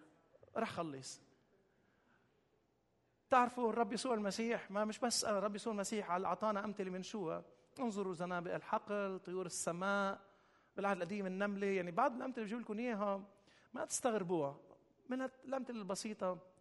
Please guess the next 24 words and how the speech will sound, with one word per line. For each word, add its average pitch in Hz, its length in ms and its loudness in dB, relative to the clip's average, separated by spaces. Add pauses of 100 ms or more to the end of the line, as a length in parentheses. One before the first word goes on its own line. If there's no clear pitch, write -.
(320)
الشيطان 269 560 2
أوقات 262 360 2
بفكرك 214 880 -2
أو 233 180 4
بي-، 196 240 -4
بي-، 180 260 -10
يعني 160 180 -4
بيخدعك، 196 680 0
بيوهمك 220 380 -4
إنك 190 180 -8
تعرف 190 300 0
حدودك، 185 480 -6 (540)
بس - 100 -6
مش - 160 -14
مزبوط. 170 420 -16 (1900)
كل 294 140 0
الناس 262 400 0
اللي 202 180 0
وقعوا، 214 380 6
وقعوا 220 300 4
لأنه 196 160 -2
فكروا 226 340 -2
حالهم 196 300 -2
بعدهم 170 600 -2